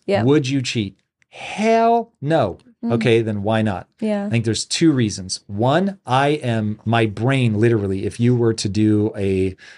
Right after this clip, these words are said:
Speaker 2: uh, biopsy of my brain,
Speaker 1: Mm-hmm.
Speaker 2: I have a feeling you would find that I have massive amounts of receptors for vasopressin
Speaker 1: Mm-hmm.
Speaker 2: and oxytocin.
Speaker 1: Mm-hmm.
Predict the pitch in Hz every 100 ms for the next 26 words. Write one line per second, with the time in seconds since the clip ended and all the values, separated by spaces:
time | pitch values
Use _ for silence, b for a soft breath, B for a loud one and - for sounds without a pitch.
0 | B 98 95 85 120 120 117 - 107 104
1 | 101 98 104 101 98 104 104 110 107 120
2 | 117 107 104 101 104 101 101 98 - 98
3 | 107 113 123 120 - 110 101 101 104 101
4 | 92 98 - 104 107 113 107 107 98 90
5 | 101 104 104 110 104 - 107 110 110 104
6 | 98 95 98 98 101 107 107 143 170 175
7 | 240 214 190